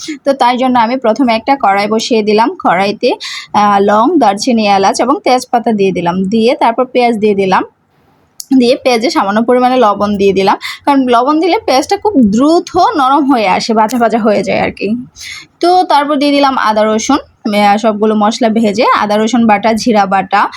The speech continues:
টমেটো বাটা, হলুদের গুঁড়া, মরিচের গুঁড়া, ধনিয়ার গুঁড়া এবং মুরগির যে মশলা সেটা এবং গুঁড়া, গরম মশলার হালকা গুঁড়া দিয়ে দিলাম।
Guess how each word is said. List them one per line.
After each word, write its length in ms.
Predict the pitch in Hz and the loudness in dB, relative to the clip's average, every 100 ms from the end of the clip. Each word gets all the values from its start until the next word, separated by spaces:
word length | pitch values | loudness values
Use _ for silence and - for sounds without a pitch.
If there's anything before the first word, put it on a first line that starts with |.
| - - - | -14 -10 -2
টমেটো 380 | 233 240 254 | -2 0 -2
বাটা, 500 | 214 190 175 202 415 - 285 | 0 0 0 0 0 0 0
হলুদের 340 | 214 208 214 | 0 0 0
গুঁড়া, 240 | 208 233 | 2 2
মরিচের 480 | 262 220 208 - 226 | 2 0 -2 -2 -2
গুঁড়া, 220 | 214 240 | 0 2
ধনিয়ার 540 | 269 233 208 196 190 190 | 2 0 -2 -2 -2 0
গুঁড়া 260 | 202 226 453 - - - 190 | 0 0 0 -6 -16 -6 -4
এবং 320 | 202 208 214 | 0 0 0
মুরগির 440 | 214 220 220 240 226 | 0 0 0 -2 0
যে 140 | 233 | 0
মশলা 420 | 214 196 - 247 | 0 0 0 -2
সেটা 360 | 262 220 247 226 | -2 -4 0 0
এবং 200 | 240 233 | 2 0
গুঁড়া, 260 | 233 226 | 0 0
গরম 440 | 220 208 220 247 254 | 0 0 2 2 2
মশলার 460 | 254 269 233 247 453 - | 0 -2 -2 -2 -2 -4
হালকা 380 | 220 190 - 233 - - - 233 | -2 -2 0 -2 -2 -8 -6 0
গুঁড়া 220 | 254 254 | 2 2
দিয়ে 220 | 226 214 | 0 -2
দিলাম। 360 | 185 175 165 202 | -2 -2 -4 -6